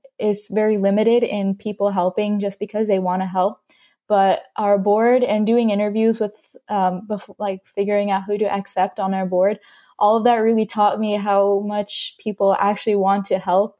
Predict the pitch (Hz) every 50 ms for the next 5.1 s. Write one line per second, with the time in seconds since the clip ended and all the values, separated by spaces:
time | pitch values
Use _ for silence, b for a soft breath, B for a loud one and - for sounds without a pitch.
0 | b b b b b b b b b _ - 196 196 196 196 208 - - 202 190
1 | 190 196 196 - 214 202 202 208 214 214 208 196 202 190 185 196 - - - 202
2 | 196 190 190 190 190 196 - 208 202 196 208 214 220 226 226 220 214 202 214 202
3 | 202 208 208 202 - 208 - - - 190 190 190 190 190 185 185 - - 190 190
4 | 190 190 185 185 185 b b b b b b b b - 202 190 190 190 185 185
5 | -